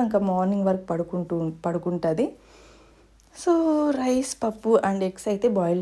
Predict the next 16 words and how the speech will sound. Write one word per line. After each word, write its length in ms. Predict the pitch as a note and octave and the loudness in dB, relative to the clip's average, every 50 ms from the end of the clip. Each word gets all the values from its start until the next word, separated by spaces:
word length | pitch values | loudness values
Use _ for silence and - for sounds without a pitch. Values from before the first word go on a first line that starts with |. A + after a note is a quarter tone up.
| F3 F3+ | 0 -2
చేసేసాను. 560 | E3 D3+ E3 D#3+ - - F3+ E3+ D#3 F#3 C4 - - - - - - _ _ - C4+ | -2 -2 -4 -8 -6 -8 -6 -4 -2 -2 -2 -4 -4 -10 -20 -20 -20 _ _ -4 -4
ఇంకా 220 | C4 B3+ B3+ B3+ C4 B3 A#3 | -2 -2 0 2 2 2 4
రైస్ 320 | A3+ A3 A3+ A#3 A#3+ A#3 A3+ G#3 | 4 4 2 2 2 0 -2 -2
అయ్యేలోపు 520 | G3+ F#3+ G3 G#3 G#3 G3+ G#3 G3+ G3+ - D#4+ G#4+ G#4+ - - - - - - _ _ _ _ - B3 | 0 2 2 2 2 2 0 -2 0 0 -2 -2 -2 -6 -16 -20 -20 -20 -20 _ _ _ _ -8 -6
ఇంకా 120 | A#3+ A#3+ A#3+ A#3 | -2 -2 0 0
రేపు 180 | A3+ A3 A3+ A3+ A3 A3 A3 | 0 0 0 0 0 2 0
ఫంక్షన్ 320 | G3 G#3 G#3+ G#3+ C4 A#3+ A#3 | 0 0 0 2 2 2 4
ఉందని 280 | A3+ A3 G#3+ G3 G3 F3+ | 2 2 2 2 2 0
చెప్పాను 360 | F3+ F3 F3+ - F3+ F3+ F3 E3 E3+ | 0 -2 -2 -2 -2 -2 -2 -2 -2
కదా, 120 | F3+ A#3+ C#4 C4+ | 0 0 2 2
ఆ 60 | A#3+ A#3+ | 0 0
ఫంక్షన్ 340 | G#3 G3 G3 - - A3 A3 G#3+ | 0 -2 -2 -2 -2 -2 -2 0
కోసం 260 | A3 G#3+ G#3+ G#3+ C4 C4 B3 | 0 0 0 0 2 2 2
ఇంకా 120 | A3+ G#3 - - | 2 0 -2 -4
ప్యాక్ 220 | F#3 E3+ E3+ E3+ E3+ G3 | -4 -4 -4 -4 -4 -4
చేసుకోవాలన్నమాట. 840 | G3 G3 G3 - - F#3+ F3 F3 E3+ E3+ E3+ E3+ E3+ E3 E3 D#3+ | -4 -4 -6 -6 -4 -4 -2 -2 -2 -2 -2 -4 -4 -4 -4 -4